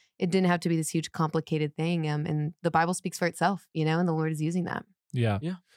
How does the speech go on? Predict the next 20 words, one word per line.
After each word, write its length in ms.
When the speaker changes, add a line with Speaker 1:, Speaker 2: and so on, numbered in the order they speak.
Speaker 2:
Um, 460
and 120
just 160
speak 280
to, 180
I'd 140
love 140
to 60
hear, 300
speak 240
to 60
the 120
per-, 180
the 360
student 300
who's 140
listening, 400
who's 260
maybe 180
intimidated 840